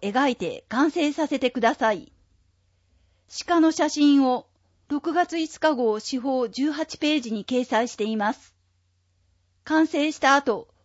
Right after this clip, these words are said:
確認してみてください。ワークシート終わり。ハッシュタグ、おうちでズー作品展で広めよう。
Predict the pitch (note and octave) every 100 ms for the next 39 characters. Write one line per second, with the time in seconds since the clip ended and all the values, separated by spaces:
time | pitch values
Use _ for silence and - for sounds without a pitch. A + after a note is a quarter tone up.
0 | _ - A#3+ D#4 D#4 F4+ - D4+ D4+ B3
1 | A#3+ G3+ B3 G3 F#3 _ _ _ _ _
2 | _ _ _ _ C4+ D#4 D#4+ - - D#4+
3 | D4 F#3+ D#3 - _ F3 G3+ G#3+ G3 -
4 | _ _ _ _ _ _ _ _ _ _
5 | _ _ _ _ _ _ _ _ _ C#4+
6 | D4 - - E4 B3 G#3+ - _ _ _
7 | _ _ - C#4 D4+ D4 C#4 C4 A3+ _
8 | - D#4+ D#4+ D#4 B3 B3 D#4+ D4 - G#3
9 | F3+ - _ _ - A#3 A3+ _ - A#3+
10 | C4+ C#4 C#4+ C4+ B3 G3